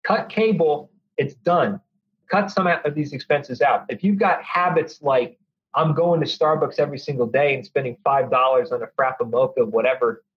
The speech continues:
they're called, I don't even know, venti frappuccinos, buy a coffee maker. And then that's your new routine. That's your new habit. That's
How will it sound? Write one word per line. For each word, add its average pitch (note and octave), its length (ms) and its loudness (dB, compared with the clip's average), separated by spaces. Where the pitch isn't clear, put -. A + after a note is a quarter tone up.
they're B2 120 2
called, B2+ 280 2
I A#2 40 2
don't - 460 -12
even A#2+ 40 -8
know, B2 340 2
venti D#3+ 540 0
frappuccinos, C#3+ 1040 0
buy B3+ 220 2
a G#3 140 0
coffee C4 380 0
maker. F3+ 540 0
And F#3 140 4
then G3+ 320 2
that's F#3 340 0
your G3+ 100 2
new G3+ 220 4
routine. G3 540 2
That's E3 220 0
your E3+ 100 0
new D#3+ 140 2
habit. G3+ 400 0
That's - 120 -20